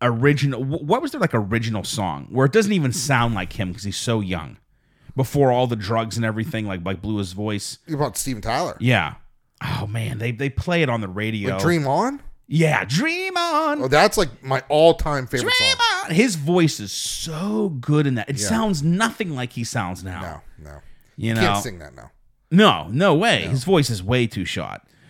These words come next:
Speaker 1: Yeah, but Paul can't sing. Like, I can't imagine him trying to sing Maybe I'm Amazed, which
Speaker 2: Right.
Speaker 1: is so high.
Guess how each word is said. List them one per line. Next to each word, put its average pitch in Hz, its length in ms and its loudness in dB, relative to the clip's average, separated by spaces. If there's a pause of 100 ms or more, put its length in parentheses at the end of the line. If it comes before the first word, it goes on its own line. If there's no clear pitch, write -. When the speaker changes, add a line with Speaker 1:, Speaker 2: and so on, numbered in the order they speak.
Speaker 1:
Yeah, 233 120 6
but 139 160 4
Paul 180 320 6
can't 139 320 -2
sing. 117 300 -6
Like, 104 280 -6
I 185 120 2
can't 185 300 -4
imagine 110 480 0
him 101 180 -4
trying 101 320 -2
to 98 80 -8
sing 98 320 -4
Maybe 95 460 -4
I'm 95 140 -4
Amazed, 92 540 -6 (600)
which 127 240 2
Speaker 2:
Right. - 100 -4
Speaker 1:
is 113 120 -2
so 143 460 4
high. 95 480 -2